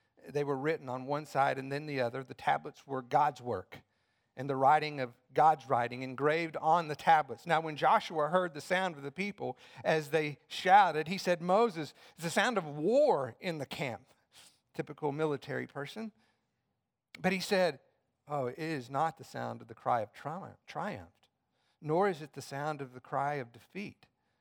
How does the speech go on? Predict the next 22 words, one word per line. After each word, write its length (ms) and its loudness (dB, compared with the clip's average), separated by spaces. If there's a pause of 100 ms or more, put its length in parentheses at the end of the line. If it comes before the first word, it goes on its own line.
(520)
but 100 -16
the 80 -18
sound 320 -8
of 100 -12
singing 800 -8 (760)
I 120 -10
hear." 280 -18 (1040)
This 140 -16
is 140 -20
not 360 -8
good. 260 -18 (1400)
This 180 -8
is 200 -14
not 560 0
good. 440 -8 (680)
Because 300 -4
what 180 2
Moses 640 -2
and 140 -6
Joshua 720 2
hear 440 -4 (800)
is, 160 -2